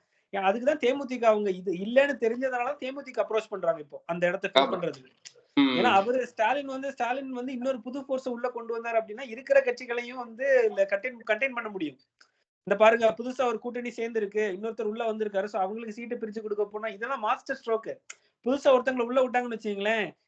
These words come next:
Speaker 1: ஜெயிச்சுக்கிட்டு இருக்க அணினால இவங்களால ரொம்ப நெகோஷியேட் பண்ண முடியாது, வெளிய இருந்து புதுசா வர்றவங்கனால கொடுக்கறதா வாங்கணும்.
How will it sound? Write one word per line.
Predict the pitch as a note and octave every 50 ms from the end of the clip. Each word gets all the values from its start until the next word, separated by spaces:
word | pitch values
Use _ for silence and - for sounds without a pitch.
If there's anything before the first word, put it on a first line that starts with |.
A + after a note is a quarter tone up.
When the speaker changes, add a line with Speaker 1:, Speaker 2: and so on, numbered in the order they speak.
| _ - E3
Speaker 1:
ஜெயிச்சுக்கிட்டு | G3+ A#3+ D4 C#4+ - C4 C4+ B3
இருக்க | C4 B3+ B3 A3+
அணினால | A3+ A#3+ B3 A#3+ A#3 B3 C4+ B3+
இவங்களால | A#3+ A#3 A#3+ A#3+ B3 B3+ B3+
ரொம்ப | A#3 A3+ A3 A3+ A#3+
நெகோஷியேட் | G#3+ G#3 G#3 B3 B3 B3 - B3+ A3 B3
பண்ண | A3 A3+ A#3 A#3+
முடியாது, | A#3 A#3+ A#3 A3+ G#3+
வெளிய | G#3 A3 A3+ A3
இருந்து | A3+ A3+ A3
புதுசா | A3 A3 G#3+ - A3+
வர்றவங்கனால | A3 A3 A3 A3+ A3 A3 G#3+ A3 G#3+ G3+
கொடுக்கறதா | - G#3 A#3+ - A#3+ A#3+ A#3 A#3 A#3+
வாங்கணும். | A3+ G#3 A3 A3 A#3 A3+ A3 F3+